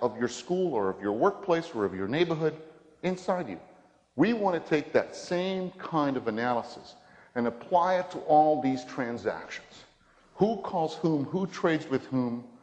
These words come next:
who owes whom money, if, if you will. Now, if we map the pattern of these transaction networks,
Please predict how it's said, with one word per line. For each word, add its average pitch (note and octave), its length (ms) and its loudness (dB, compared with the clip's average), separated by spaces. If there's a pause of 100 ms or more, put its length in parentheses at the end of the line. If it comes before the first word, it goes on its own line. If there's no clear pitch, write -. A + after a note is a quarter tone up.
(300)
who A3 380 0
owes D#3 300 4
whom D#3 440 -2
money, A2 400 -4 (640)
if, G#2 140 -4 (160)
if A2+ 200 -6
you G#2+ 120 -2
will. F#2+ 220 0 (2000)
Now, C3+ 260 4 (160)
if A2+ 160 -4
we B2 160 -2 (100)
map D#3+ 500 2
the D#3 60 0
pattern A#2 440 0
of G2 160 -4
these G2 180 -10
transaction F#2+ 640 -6
networks, - 480 -18